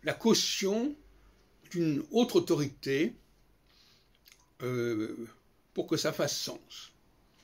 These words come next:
Il faut qu'on ait participé à un colloque, il faut qu'on ait participé à une revue, il faut qu'on ait été publié dans telle et telle collection. Ce sont des réflexes qui sont déjà anciens,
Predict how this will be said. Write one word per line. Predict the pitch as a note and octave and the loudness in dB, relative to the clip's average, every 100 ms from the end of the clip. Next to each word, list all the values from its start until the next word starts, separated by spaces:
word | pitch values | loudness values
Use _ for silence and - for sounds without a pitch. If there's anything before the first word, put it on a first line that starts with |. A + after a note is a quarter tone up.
| _ - - _ _ | _ -20 -20 _ _
Il | - | -4
faut | F3+ | -2
qu'on | E3 C#3+ | 0 -2
ait | D3 | -2
participé | C#3 - C#3+ F3+ | -4 -6 -4 0
à | D#3+ | 0
un | B2 | -2
colloque, | - A3+ E3 E3 - - - - _ _ | 6 8 8 6 0 -12 -18 -20 _ _
il | - _ | -20 _
faut | - | -10
qu'on | D3+ | -6
ait | C#3 C3 | -4 -4
participé | A#2 - - B2 C#3 | -6 -8 -10 -6 -4
à | |
une | C3+ | -2
revue, | B2 G3 B2 D3+ E3+ F3+ _ _ _ _ _ | 6 6 6 0 -2 -6 _ _ _ _ _
il | B2 | -16
faut | - D#3 | -6 -6
qu'on | D3 D3+ | -6 -6
ait | B2+ | -6
été | B2+ C#3 | -4 -4
publié | C#3 C#3 B2 C3+ D3 C#3 - - - | -4 -6 -4 4 4 2 -8 -20 -12
dans | B2 | -10
telle | B2 D3+ | -2 0
et | C3+ | 2
telle | C#3+ C#3 | -2 2
collection. | E3+ F#3 - - F3+ E3+ - _ _ _ _ _ _ - - _ _ _ _ _ | 2 4 2 2 2 0 -4 _ _ _ _ _ _ -20 -20 _ _ _ _ _
Ce | F3 | -8
sont | - A3+ | -4 4
des | G3 | 6
réflexes | E3+ F#3 D#3 D#3 D#3+ A#3+ - | 4 4 2 2 0 -2 -2
qui | - D3 | -8 -8
sont | - G3 | -6 -6
déjà | F3 B2+ - - | -6 -4 -4 -2
anciens, | C3 G#3 - A3+ - | -2 -2 -2 -2 -4